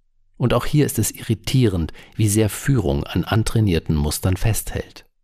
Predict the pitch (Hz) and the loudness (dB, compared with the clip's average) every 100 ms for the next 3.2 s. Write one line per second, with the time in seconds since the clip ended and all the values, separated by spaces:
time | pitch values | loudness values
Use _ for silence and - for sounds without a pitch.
0 | _ _ _ _ - 110 - - 78 - | _ _ _ _ -2 -2 -2 -4 -8 -8
1 | - 87 - - 113 104 - 87 - 85 | -6 -6 -2 0 0 0 -2 -4 -2 -2
2 | 92 87 - 123 117 - 101 98 - 104 | 0 -2 0 0 0 -4 -4 -4 0 2
3 | 113 | 2